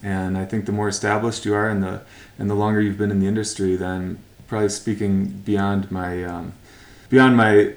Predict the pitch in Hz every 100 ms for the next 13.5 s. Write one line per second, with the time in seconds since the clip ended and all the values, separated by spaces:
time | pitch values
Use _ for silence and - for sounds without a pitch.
0 | - - 110 120 131 123 120 107 104 120
1 | 113 - 123 120 98 110 101 101 101 -
2 | 98 92 90 - - - - - 113 110
3 | 104 123 113 101 98 110 110 110 98 92
4 | 101 98 92 90 95 92 90 101 98 87
5 | 92 98 95 92 90 95 92 92 92 92
6 | 92 92 85 - 92 95 82 80 117 131
7 | 135 135 143 139 135 131 131 131 110 123
8 | 123 - 123 120 147 147 120 107 107 104
9 | 139 131 107 117 131 104 - 98 95 92
10 | 90 98 95 92 - - - - - 101
11 | 110 104 110 107 113 117 135 107 101 101
12 | 104 101 - 107 107 - 107 113 117 123
13 | 101 98 98 101 95